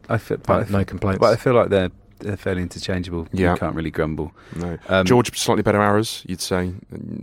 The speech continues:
Speaker 1: Yes.
Speaker 3: slightly better throwing in.
Speaker 1: Arrows, but not as
Speaker 3: Um,
Speaker 1: much of a breakdown threat.
Speaker 3: no.
Speaker 1: So
Speaker 3: And
Speaker 1: you're,
Speaker 3: not as
Speaker 1: you're
Speaker 3: much
Speaker 1: kind of,
Speaker 3: grit.
Speaker 1: you're choosing. Sinclair at tight head.
Speaker 2: Yep.
Speaker 1: Yep.
Speaker 3: On, on the basis that there really isn't much else.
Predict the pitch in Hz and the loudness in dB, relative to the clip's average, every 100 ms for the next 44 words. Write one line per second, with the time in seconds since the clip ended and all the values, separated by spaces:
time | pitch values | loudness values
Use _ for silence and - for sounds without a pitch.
0 | - 139 139 - 92 - - 101 87 90 | 2 4 4 2 -2 -4 -2 -2 0 -2
1 | 92 92 90 85 85 123 131 127 123 - | 0 0 2 0 0 2 4 4 2 -2
2 | - 117 120 82 85 92 92 92 - 104 | -2 0 2 0 0 -2 -6 -12 0 2
3 | 85 - 90 87 - 87 95 92 82 80 | 2 -2 -4 -4 -6 -2 0 2 2 0
4 | 80 - 87 80 76 92 90 90 90 87 | -2 0 0 0 0 2 2 2 0 0
5 | 104 87 85 82 - - - 87 - - | 0 2 4 2 -2 -18 -6 -6 -4 -2
6 | 87 85 82 85 - - 113 110 90 - | -2 -2 -4 -4 0 4 4 4 4 4
7 | 107 107 107 104 - - _ _ _ 101 | 4 4 2 0 -6 -20 _ _ _ -2
8 | 101 - - _ - - - - - 98 | 0 0 -4 _ -20 -20 -14 0 2 2
9 | - - 98 92 95 90 92 90 92 90 | 0 0 4 4 2 0 0 2 2 4
10 | 87 87 92 - - - 92 - 92 104 | 2 2 0 -4 -6 -4 -2 0 0 0
11 | - | -4